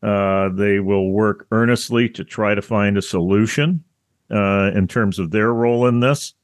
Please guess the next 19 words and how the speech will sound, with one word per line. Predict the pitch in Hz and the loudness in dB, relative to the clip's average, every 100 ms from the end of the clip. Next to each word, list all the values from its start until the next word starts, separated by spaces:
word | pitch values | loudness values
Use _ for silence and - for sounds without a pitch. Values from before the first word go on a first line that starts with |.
| _ _ _ - | _ _ _ -6
And | 107 | -2
I | 120 | 0
believe | 127 131 117 110 95 | 0 2 2 2 0
that | 101 101 - | -2 -4 -4
Canada | 104 98 98 98 | -2 0 0 0
West | 87 87 92 - | 0 -2 -4 -6
will | 92 95 92 90 - | -4 0 0 -2 -2
as | 95 87 | -4 -2
well, | 82 80 82 71 - - | -4 -4 -4 -4 -8 -6
if, | 107 98 - - _ | -4 -4 -6 -20 _
if | 147 127 107 - - _ _ _ _ _ | 0 2 0 -4 -20 _ _ _ _ _
there's | 113 101 | -4 -4
a | 87 | -4
team | - 139 139 110 | -2 0 2 2
there | 80 73 90 107 _ _ - | 0 0 -2 -4 _ _ -6
and | 92 85 - | -4 -4 -2
if | 127 101 - _ - | 0 0 -4 _ -4
the | 98 | 0
university | 101 98 85 87 85 92 98 98 | 0 0 0 -2 -2 -2 0 0